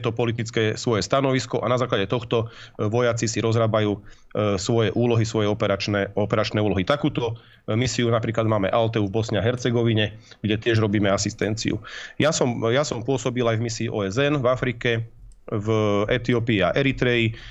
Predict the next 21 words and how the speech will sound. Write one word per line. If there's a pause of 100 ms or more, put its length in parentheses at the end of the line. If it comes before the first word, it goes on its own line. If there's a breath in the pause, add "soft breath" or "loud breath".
(140)
kde
som,
e, (400)
reálne
učil,
e, (420)
vojakov
kenských,
e,
odminovanie,
naše
odminovacie
postupy
a
robil
som
asi-,
asistenčnú
misiu (400 loud breath)
na
základe